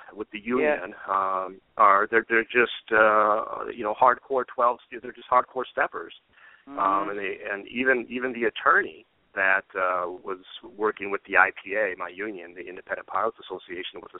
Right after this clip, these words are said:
Speaker 1: stepper. So you,
Speaker 2: Wow.
Speaker 1: you have no, you have no recourse. You have nowhere to go and say, you know, "I think this needs to be looked at. <laughs> This needs to be changed. I, I'm having a problem, and I wanna deal with it."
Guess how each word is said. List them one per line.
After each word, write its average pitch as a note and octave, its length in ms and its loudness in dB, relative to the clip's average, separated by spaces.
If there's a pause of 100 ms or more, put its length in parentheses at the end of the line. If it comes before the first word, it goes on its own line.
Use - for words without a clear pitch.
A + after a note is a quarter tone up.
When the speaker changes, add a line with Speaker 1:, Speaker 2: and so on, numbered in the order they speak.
Speaker 1:
stepper. - 360 -4 (1000)
So B2 220 6
you, C3 160 0
Speaker 2:
Wow. D3 280 10
Speaker 1:
you B2+ 100 10
have A#2 100 -2
no, C#3 560 2 (220)
you D#3 120 -8
have D3 180 2
no D3+ 320 0
recourse. C#3 680 -10 (120)
You B2 140 -2
have A#2 120 0
nowhere C#3 420 4
to C3 80 0
go B2+ 340 4
and G#2 100 -6 (120)
say, G#2 120 0
you A2 140 -8
know, G#2 400 -2
"I G2+ 80 -4 (140)
think C#3+ 180 -2 (760)
this C3 180 0
needs B2+ 260 -4
to - 60 -8
be G#2+ 120 -6
looked A#2+ 300 -2
at. F2 300 -2 (100)
<laughs> A2+ 80 -2 (360)
This - 100 -2 (100)
needs B2 220 -4
to G#2+ 60 -18
be G#2+ 120 -4 (120)
changed. A2 440 2
I, G#2 120 2
I'm C3 260 4
having A#2 260 4
a G2 60 -4
problem, B2+ 520 4
and G2 80 -8
I G2+ 40 -6
wanna G2+ 320 -8
deal F3+ 160 -6
with D3 200 -10
it." F2 140 -10